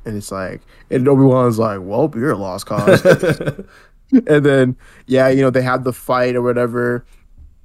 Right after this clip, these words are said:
Speaker 1: And then I love the fact of just, like, you know, even before that, you, you see, like, you know, Luke has, like, his knees or, like, you know, he's, he's, like, like, at the lower levels of Vader,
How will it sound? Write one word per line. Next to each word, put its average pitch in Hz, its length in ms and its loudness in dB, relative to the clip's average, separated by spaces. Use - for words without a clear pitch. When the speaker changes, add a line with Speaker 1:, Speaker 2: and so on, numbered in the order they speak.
Speaker 1:
And 131 180 -2
then 123 420 0
I 131 120 -2
love 131 360 2
the 120 80 -4
fact 117 640 -6
of 110 260 -6
just, 107 600 -12
like, 117 340 -4
you 135 100 0
know, 123 300 0
even 185 300 -2
before 120 400 -4
that, 110 380 -4
you, 120 160 0
you 113 240 -4
see, 143 260 -2
like, 120 420 -2
you 123 120 -2
know, 117 140 2
Luke 113 300 0
has, 113 320 0
like, 107 100 -6
his 110 180 -8
knees 113 400 -6
or, 110 40 -8
like, 107 160 -10
you 110 80 -10
know, 110 100 -6
he's, 110 120 -8
he's, 117 440 -6
like, 120 220 -2
like, 107 180 -4
at 107 140 -8
the 101 280 -6
lower 113 280 0
levels 110 360 -2
of 104 120 -8
Vader, 104 500 -6